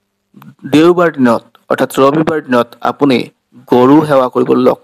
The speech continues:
ৰঙা গৰুক আপুনি ৰুটি খুৱাওক, গুৰ খুৱাওক। আপুনি এই কামটো কৰিবলৈ লওক, তো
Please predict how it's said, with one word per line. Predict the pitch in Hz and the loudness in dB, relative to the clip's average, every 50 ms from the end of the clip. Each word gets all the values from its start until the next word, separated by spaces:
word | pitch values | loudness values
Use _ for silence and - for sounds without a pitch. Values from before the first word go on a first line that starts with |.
| - 131 131 | -2 0 0
ৰঙা | 127 123 131 131 127 123 127 | 0 0 -2 -4 -4 -2 0
গৰুক | 123 127 139 143 - - 127 | 2 4 2 2 2 -2 -6
আপুনি | - - 127 127 117 | -6 -2 -2 -2 -2
ৰুটি | 117 117 - - 135 123 | -2 -2 -2 -4 -6 -4
খুৱাওক, | - - 131 131 131 135 131 _ - - | -2 -2 0 0 0 -2 -6 _ -12 -4
গুৰ | 131 127 127 127 - - | 0 2 2 2 0 -2
খুৱাওক। | - 123 123 147 _ _ - - _ _ - | -4 -4 -4 -4 _ _ -20 -20 _ _ -8
আপুনি | 127 147 151 156 170 | -4 -2 0 0 0
এই | 165 - | 0 -2
কামটো | 139 135 135 - 135 - | -4 -4 -4 -4 0 0
কৰিবলৈ | 131 123 127 127 123 117 | 2 2 2 0 0 0
লওক, | - - _ - | -2 -2 _ -6
তো | - | -6